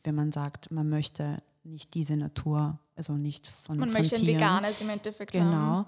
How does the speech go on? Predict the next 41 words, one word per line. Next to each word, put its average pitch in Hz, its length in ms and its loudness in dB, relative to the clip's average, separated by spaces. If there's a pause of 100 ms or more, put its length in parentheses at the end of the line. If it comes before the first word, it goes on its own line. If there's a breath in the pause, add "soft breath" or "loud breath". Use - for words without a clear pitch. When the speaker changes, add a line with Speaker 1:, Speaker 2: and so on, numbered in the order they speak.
Speaker 1:
man 220 140 -4
Speaker 2:
Ja. 170 40 4
Speaker 1:
möchte 170 240 2
ein 160 100 0
veganes 156 440 -2
Produkt 175 380 -4
haben 175 140 2
und 160 120 -2
auch 151 180 -2
wieder 165 180 2
nicht 156 220 -2
alle 156 160 0
Naturprodukte 156 680 -2
sind 143 180 0
einfach 135 280 -6
vegan, 135 420 -4
Speaker 2:
Mhm. 214 540 -4
Speaker 1:
ähm, 170 200 2
dass 160 160 0
man 170 120 2
dann 165 140 4
sagt, 160 240 -2
man 165 180 0
achtet - 380 -4
darauf, 156 480 0
ob 170 180 0
es 160 120 0
ein 156 140 0
pflanzliches 151 720 -4
Qualan 147 380 -4
ist, 156 200 -4
wie 160 60 -4
gesagt, 143 360 -8
eben 151 240 -16
durch 151 240 -8
Reis 151 380 -2
oder 147 140 -4
zum - 160 -6
Beispiel 143 240 -8
durch 143 180 -8
Oliven. 139 440 -6